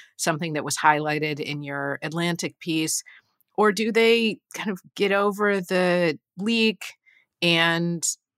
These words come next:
settle into their respective positions and what this court's gonna look like?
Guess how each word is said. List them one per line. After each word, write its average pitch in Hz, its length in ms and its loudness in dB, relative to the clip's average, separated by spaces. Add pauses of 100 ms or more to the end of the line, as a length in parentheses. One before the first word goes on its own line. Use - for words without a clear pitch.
settle 185 520 2
into 170 840 0 (460)
their 170 160 2
respective 170 560 -4
positions 170 540 -4
and 143 160 -6
what 147 180 -4
this 160 160 -4
court's 156 320 -10
gonna 165 200 -8
look 226 200 -12
like? - 260 -16